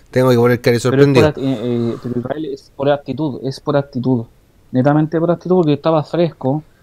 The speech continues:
Speaker 2: podía haberla peleado al Nacho González, los saques, y trotaba en su momento. Entonces,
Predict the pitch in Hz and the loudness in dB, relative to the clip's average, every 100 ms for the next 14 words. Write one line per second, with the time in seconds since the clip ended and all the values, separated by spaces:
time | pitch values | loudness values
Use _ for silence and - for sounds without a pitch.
0 | _ _ 113 120 131 135 135 135 143 143 | _ _ 2 6 6 6 6 6 6 6
1 | 139 139 139 139 143 139 - 143 139 139 | 4 4 2 -2 -4 -4 0 2 4 4
2 | 135 135 - 147 143 139 143 135 120 _ | 4 2 -2 0 2 2 2 0 -2 _
3 | _ _ _ _ _ _ _ _ _ 123 | _ _ _ _ _ _ _ _ _ -8
4 | 117 110 107 120 135 123 - 107 110 - | -6 -4 -2 -2 -2 -8 -12 -10 -10 -12
5 | - 143 - 123 - 117 | -18 -20 -18 -18 -16 -16